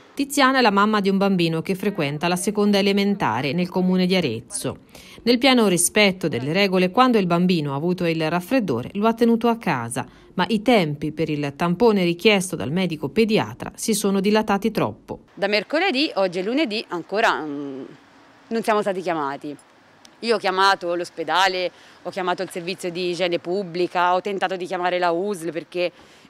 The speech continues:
Speaker 2: il medico del servizio di igiene pubblica, molto gentile, educato e mortificato da, dal, dalla situazione, si è scusato perché hanno avuto dei problemi sul, mm,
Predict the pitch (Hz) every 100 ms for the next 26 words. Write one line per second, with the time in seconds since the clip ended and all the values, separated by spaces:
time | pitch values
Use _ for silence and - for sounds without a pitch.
0 | 175 185 196 180 180 175 175 175 175 165
1 | 185 170 220 202 175 175 170 185 - 160
2 | 170 180 196 165 160 190 180 - 208 208
3 | 202 190 196 196 214 196 180 175 175 180
4 | 175 165 - - - - 202 196 208 208
5 | 196 - 269 269 262 160 131 - - -
6 | - - - 202 190 175 - 185 160 170
7 | 254 277 220 180 214 196 196 185 160 180
8 | 180 180 170 165 190 170 170 165 165 156
9 | 156 151